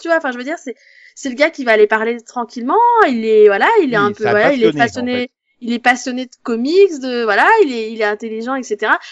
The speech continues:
Speaker 1: Mais il est un peu névrosé parce que sa mère, c'est une psychologue et qu'elle l'a pas beaucoup aidé, quoi. <laughs> Donc, c'est, mais
Speaker 2: Non,
Speaker 1: c'est,
Speaker 2: mais a-,
Speaker 1: mais
Speaker 2: après,
Speaker 1: c'est des
Speaker 2: après,
Speaker 1: choses
Speaker 2: tu
Speaker 1: que
Speaker 2: vois
Speaker 1: tu découvres au fur et à mesure. Bernadette, pour moi, c'est peut-être la moins nerd du groupe, tu vois.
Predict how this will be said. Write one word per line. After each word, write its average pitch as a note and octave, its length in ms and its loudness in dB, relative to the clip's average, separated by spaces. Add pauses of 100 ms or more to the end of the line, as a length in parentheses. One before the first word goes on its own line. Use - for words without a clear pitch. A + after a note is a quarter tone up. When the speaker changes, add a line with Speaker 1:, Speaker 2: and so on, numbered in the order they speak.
Speaker 1:
Mais D4+ 140 -2
il F#4 60 4
est F#4 40 6
un F4 80 0
peu D#4+ 120 -6
névrosé D4+ 440 -4
parce A4 160 -2
que C4+ 100 -14
sa C4 140 0
mère, C4+ 240 -2
c'est C4+ 220 -8
une B3+ 160 -6
psychologue C#4 580 0
et A#3 120 -10
qu'elle A#3 280 -4
l'a A3+ 120 0
pas A#3+ 120 -10
beaucoup A#3+ 240 -10
aidé, G3+ 240 -2
quoi. E3 160 -14 (280)
<laughs> - 260 -20
Donc, D4 560 -2 (320)
c'est, - 180 -8
mais D#4+ 120 -4
Speaker 2:
Non, A3+ 100 -4
Speaker 1:
c'est, A3+ 60 -4
Speaker 2:
mais - 40 -2 (100)
a-, - 140 -2 (120)
Speaker 1:
mais - 40 -2
Speaker 2:
après, D4 60 -4
Speaker 1:
c'est - 60 -14
des E4+ 80 -6
Speaker 2:
après, G3 120 -6
Speaker 1:
choses A#4 160 -2
Speaker 2:
tu - 60 -8
Speaker 1:
que G4+ 80 4
Speaker 2:
vois - 140 0
Speaker 1:
tu B3+ 40 -20
découvres E4 540 -2
au - 20 2
fur E4 180 -6
et E4 60 0
à D#4+ 60 0
mesure. F4 320 0
Bernadette, C4+ 580 0
pour C#4+ 140 -12
moi, E4+ 120 0
c'est F4 140 -8
peut-être B3 300 -10
la A3 160 2
moins C#4+ 1000 0 (640)
nerd C4+ 580 2
du B3+ 120 -12
groupe, E4 120 -2 (240)
tu D4 80 -12
vois. C4+ 260 -6